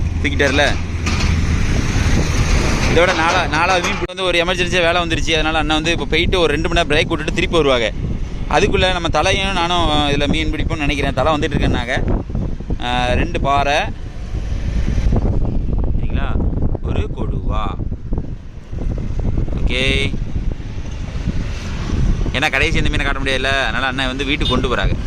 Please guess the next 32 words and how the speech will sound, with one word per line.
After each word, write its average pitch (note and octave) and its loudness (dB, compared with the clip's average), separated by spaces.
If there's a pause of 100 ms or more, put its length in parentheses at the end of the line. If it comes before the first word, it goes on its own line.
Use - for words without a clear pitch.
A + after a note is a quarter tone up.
(380)
ஏன்னா C3+ 2
இதுலயே D3+ 2
கடந்து D3 0
கெட்டு C3 0
போயிடக்கூடாது, B2+ 0 (240)
அதனால B2+ -2
கொண்டு C#3+ -2
போயிருங்க C3 0
அப்படின்ட்டேன். G2 -2 (1080)
ஏன்னா C3 2 (100)
இனிமே - 2
அடிக்கிற F#3 0
மீனை E3+ 0
நான் C3+ -2
காட்டுறேன். G2+ -4 (1600)
அண்ணன் C#3+ 2
ஒண்ணு D#3 2
ஒரு D3 2
ரெண்டு D3+ 0
மணி D3+ 2
நேரம் D3 2
கழிச்சு C3+ -4
திருப்பியும் F3+ 0
ஜாயின் B2 2
ஆயிடுவாங்க. G2 -2 (1300)
அண்ணன் G#3 0
கிளம்புற A#3+ 0 (100)
தருவாயில A#3 2
நம்ம A3+ 0
ஒரு A3+ 0
மீன் A#3+ 0
தூக்கியிருக்கோம். G#3+ 2